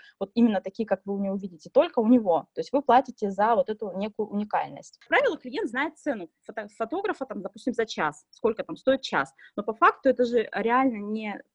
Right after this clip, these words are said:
цена вот этого часа, который он потратил на съёмку свадьбы. Потому что фотограф для того, чтобы, а, заработать, для того, чтобы привлечь клиента, для того, чтобы дать какой-то конечный продукт, он проходит целый цикл задач. То есть с-, создаёт сайт,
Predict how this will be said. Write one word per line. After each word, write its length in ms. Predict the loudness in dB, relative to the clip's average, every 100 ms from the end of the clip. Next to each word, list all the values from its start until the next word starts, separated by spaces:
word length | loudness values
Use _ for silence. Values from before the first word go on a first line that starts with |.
| _
цена 300 | -2 2 4
вот 160 | 2 0
этого 280 | -2 -4 -4
часа, 380 | 0 0 0
который 460 | -10 -8 -6 -4 -4
он 220 | -2 -4 -4
потратил 420 | -4 -2 -2 -4
на 80 | -4
съёмку 300 | -6 -6 -8
свадьбы. 440 | -4 -2 -4 -8 -16 -20 -2
Потому 160 | 2
что 160 | 2 0
фотограф 460 | -2 2 4 4 2
для 120 | -2
того, 240 | 0 0
чтобы, 500 | 0 0 0 2 -2 -4 -12 -12
а, 80 | -6
заработать, 480 | -2 -2 0 -2 -2
для 100 | -4
того, 180 | -4 -6
чтобы 500 | -4 -4 0 2 2 0
привлечь 340 | 0 0 -2
клиента, 400 | -4 0 0 0
для 120 | -4
того, 200 | -6 -8
чтобы 300 | -8 -8 -4
дать 220 | 0 0
какой-то 340 | -2 _ -12 -8
конечный 400 | -8 -10 -12 -8
продукт, 360 | -6 -4 -4 -6
он 60 |
проходит 440 | -12 -6 -2 -2 -2 _ _
целый 280 | 2 4 2
цикл 340 | -2 -4 -4
задач. 420 | -6 -2 0 -2
То 420 | -6 -20 -20 -8 -6
есть 80 | -6
с-, 120 | -4
создаёт 440 | 0 4 6 6
сайт, 360 | 4 4 4 4